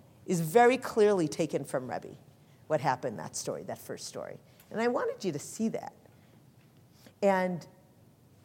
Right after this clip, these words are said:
um, uh, so I also want you to see Rav Moshe Feinstein. And this is interesting, um,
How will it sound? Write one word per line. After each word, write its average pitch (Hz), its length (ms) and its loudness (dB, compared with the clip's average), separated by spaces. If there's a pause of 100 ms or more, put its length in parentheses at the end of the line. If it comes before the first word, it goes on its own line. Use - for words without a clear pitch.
(540)
um, 165 460 2 (800)
uh, 151 240 -2 (260)
so 208 500 6 (600)
I 202 100 10
also 277 240 4
want 226 200 4
you 196 60 6
to 180 80 4
see 185 240 0
Rav 160 160 4
Moshe 151 340 4
Feinstein. 143 600 2 (540)
And 185 200 8
this 285 220 4
is 233 500 4
interesting, 180 640 -2 (420)
um, 165 500 4